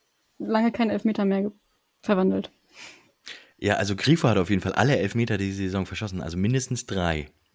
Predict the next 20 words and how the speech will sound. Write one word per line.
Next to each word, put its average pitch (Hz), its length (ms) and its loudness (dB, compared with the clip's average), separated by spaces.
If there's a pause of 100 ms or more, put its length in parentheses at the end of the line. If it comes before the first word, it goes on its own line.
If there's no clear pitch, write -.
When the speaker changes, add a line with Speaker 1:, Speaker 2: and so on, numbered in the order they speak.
(120)
Speaker 2:
an 90 140 -2
die 95 100 0
ich 90 100 -4
mich 98 280 -2
jetzt 95 240 -2
gerade 90 240 0
erinnere. 87 320 0
Einer 92 240 2
im 87 100 0
Hinspiel 135 360 -2
und 120 80 2
jetzt 98 140 -4
einer 90 200 0
im 87 100 -2
Rückspiel. 76 520 -8
Speaker 1:
Aber 208 180 2
warum 202 200 6
ist 214 100 -2
er - 120 2
dann 214 200 4